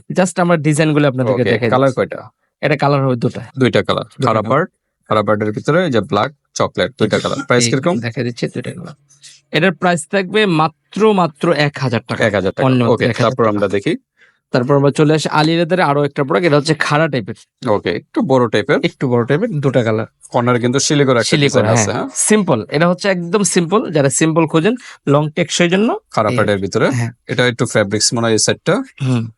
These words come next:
Speaker 1: ফেব্রিক্স আর বাকিগুলো
Speaker 2: হ্যাঁ।
Speaker 1: লেদারের।
Speaker 2: লেদারের।
Speaker 1: ওকে। প্রাইস কিরকম এটার?
Speaker 2: আর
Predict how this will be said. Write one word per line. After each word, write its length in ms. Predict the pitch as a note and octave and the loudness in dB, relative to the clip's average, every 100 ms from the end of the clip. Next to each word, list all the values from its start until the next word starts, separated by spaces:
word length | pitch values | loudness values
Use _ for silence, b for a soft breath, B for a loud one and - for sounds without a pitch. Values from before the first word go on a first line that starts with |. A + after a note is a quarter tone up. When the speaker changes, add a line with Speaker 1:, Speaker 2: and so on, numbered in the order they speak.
| _ | _
Speaker 1:
ফেব্রিক্স 480 | - G#2 C3+ - - | -2 -2 0 0 0
আর 120 | G#2+ | -2
বাকিগুলো 600 | G2+ F#2+ G#2+ G#2 G#2 G2 - _ _ _ _ _ - | -2 -2 -2 0 0 -2 -6 _ _ _ _ _ -2
Speaker 2:
হ্যাঁ। 220 | C3+ G#2 | 0 0
Speaker 1:
লেদারের। 420 | A2 F#2+ F#2 F#2+ - _ | 0 0 -2 -4 -8 _
Speaker 2:
লেদারের। 340 | A#2 A2 C3 A2+ | -4 -4 -4 -4
Speaker 1:
ওকে। 220 | G#2+ - G2+ _ b b b b _ | -4 -4 -8 _ b b b b _
প্রাইস 200 | C#3 B2+ | 0 2
কিরকম 260 | - G#2 - | 0 -2 -4
এটার? 180 | - - | -6 -6
Speaker 2:
আর 120 | - | -4